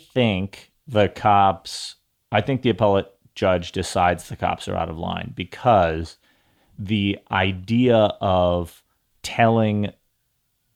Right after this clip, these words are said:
the person, "Look, we've got some sort of, sort of technological wonder device here,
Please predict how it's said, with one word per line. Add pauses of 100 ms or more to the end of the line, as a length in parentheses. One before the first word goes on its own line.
(320)
the
person,
"Look,
we've
got
some
sort
of,
sort
of
technological
wonder
device
here,